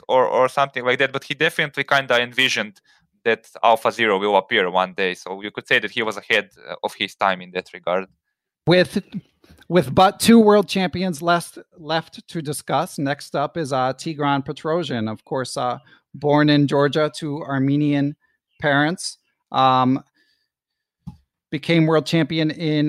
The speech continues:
Speaker 2: nineteen sixty-three, was it, Vieco?
Speaker 1: Mm, I think so, yes, nineteen sixty-three,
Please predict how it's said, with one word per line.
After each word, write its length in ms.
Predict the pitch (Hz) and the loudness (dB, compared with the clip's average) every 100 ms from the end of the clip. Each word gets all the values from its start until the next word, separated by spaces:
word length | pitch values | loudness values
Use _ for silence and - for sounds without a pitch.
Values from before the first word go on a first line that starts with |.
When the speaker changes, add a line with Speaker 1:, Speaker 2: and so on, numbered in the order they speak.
| 135 | -2
Speaker 2:
nineteen 720 | 160 143 160 - 175 170 - | -2 -2 -4 -4 -4 -4 -6
sixty-three, 800 | - - 175 - 165 135 147 202 | -10 -10 -10 -10 -10 -8 -2 0
was 220 | 226 226 | 2 2
it, 120 | 226 226 | 2 0
Vieco? 380 | 226 226 233 | -2 0 0
Speaker 1:
Mm, 880 | 214 - - _ _ _ _ 139 139 | -2 -4 -16 _ _ _ _ -10 -2
I 120 | 110 | -2
think 220 | 107 139 135 | 0 -2 -2
so, 200 | - 98 | 0 2
yes, 260 | 101 98 | 2 2
nineteen 240 | 107 104 - | -2 -4 -6
sixty-three, 680 | 107 - 107 - 101 101 | -14 -12 -16 -18 -14 -14